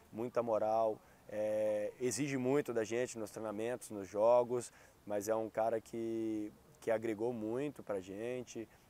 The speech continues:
é, com o seu carisma, com o seu, é, com a sua liderança, é, com a sua visão de jogo. Então, assim, é um cara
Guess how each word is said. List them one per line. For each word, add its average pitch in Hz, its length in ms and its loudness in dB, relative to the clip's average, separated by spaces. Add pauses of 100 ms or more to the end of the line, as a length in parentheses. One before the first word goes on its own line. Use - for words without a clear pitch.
(120)
é, 101 420 -4
com 107 160 -10
o 101 40 -8
seu 104 180 -6
carisma, 107 880 -6
com - 140 -12
o 98 60 -8
seu, 101 680 -2 (360)
é, 101 1000 -2 (680)
com - 80 -2
a 104 60 2
sua 117 160 0
liderança, 127 1000 0 (400)
é, 101 320 -6
com 104 140 -10
a 101 60 -8
sua 113 180 -2
visão 107 420 -6
de 107 100 -8
jogo. 104 340 -4
Então, 113 220 -10
assim, 107 260 -10
é 104 40 -10
um 104 100 -10
cara 110 340 -4